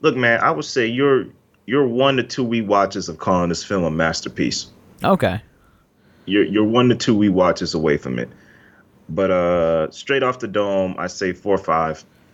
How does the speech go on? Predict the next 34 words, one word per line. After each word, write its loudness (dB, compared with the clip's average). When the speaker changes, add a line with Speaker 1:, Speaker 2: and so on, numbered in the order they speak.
Speaker 1:
four 2
point 0
five 2
out 0
of -10
five -4
for -12
me. -8
Speaker 2:
Uh, -2
this 2
one's 4
a 4
four 2
out -2
of -6
five 0
for -6
me. -6
It, -2
it's 0
an 2
enjoyable 0
movie. -2
It's, -8
it's -4
got 2
the 4
tension 0
and 0
the -4
story 2
that 0
I 2
love. 0